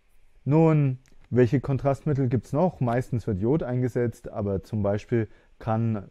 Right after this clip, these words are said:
können auch gasförmige Kontrastmittel eingesetzt werden. Zum Beispiel können auch andere Kontrastmittel eingesetzt werden, wie zum Beispiel beim Schlucken für Magen- und Darmgegenden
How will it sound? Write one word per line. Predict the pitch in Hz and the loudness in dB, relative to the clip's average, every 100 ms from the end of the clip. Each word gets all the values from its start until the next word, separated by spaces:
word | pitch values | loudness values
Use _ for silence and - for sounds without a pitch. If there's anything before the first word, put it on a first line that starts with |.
| - | -8
können | 120 113 | -4 -4
auch | 95 92 | -4 -10
gasförmige | - 98 131 - 151 127 120 117 | -6 -4 -4 -4 -6 -4 -2 -2
Kontrastmittel | - 107 - 101 - 101 95 | -4 -8 -6 -8 -6 -6 -6
eingesetzt | 92 92 90 95 - | -6 -8 -6 -8 -6
werden. | 92 90 90 - - | -6 -4 -6 -10 -4
Zum | 151 156 | 0 2
Beispiel | 123 110 135 120 | 2 0 0 0
können | 113 117 110 104 | 0 -4 -2 -4
auch | 98 - | -8 -10
andere | - 123 135 127 127 | -4 -2 0 2 0
Kontrastmittel | - 104 107 - 107 104 | -2 -4 -6 -4 -6 -6
eingesetzt | 95 98 98 95 92 - | -6 -6 -4 -6 -8 -6
werden, | 92 90 92 - _ _ | -4 -4 -4 -8 _ _
wie | 117 113 | -2 0
zum | 117 | 0
Beispiel | 101 92 87 101 92 87 _ - | -2 -2 -4 -2 -4 -4 _ -10
beim | - 92 85 | -6 -4 -6
Schlucken | - 104 104 127 110 104 _ _ _ _ - | -4 -2 -2 -2 -4 -4 _ _ _ _ -20
für | - 107 104 98 92 - _ - | -4 2 2 2 -2 -6 _ -8
Magen- | 87 95 98 | -6 -4 -2
und | 92 82 | -4 -6
Darmgegenden | 87 90 95 - _ - 95 90 85 90 82 | -8 -6 -6 -8 _ -6 -4 -2 -6 -10 -14